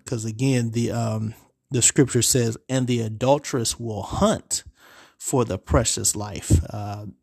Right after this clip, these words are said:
Amplified says, "And the adulteress stalks and snares us with the hook,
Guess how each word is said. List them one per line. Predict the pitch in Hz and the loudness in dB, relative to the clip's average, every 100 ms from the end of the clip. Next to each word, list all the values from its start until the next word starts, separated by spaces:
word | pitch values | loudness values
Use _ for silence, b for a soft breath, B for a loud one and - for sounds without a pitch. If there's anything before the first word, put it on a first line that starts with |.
| - | -6
Amplified | 123 117 - 123 110 | -4 -4 -2 0 0
says, | - 117 | 0 0
"And | 117 113 | 0 0
the | 110 | -4
adulteress | 117 123 - - | -4 -6 -4 2
stalks | - - - 135 - - - | 2 2 0 -2 -4 -8 -6
and | 117 | 0
snares | - - 131 151 139 117 110 | 0 0 4 4 4 2 -2
us | 117 - | -2 0
with | 120 - | -2 -4
the | 101 | -6
hook, | - 175 - - | 2 2 2 -10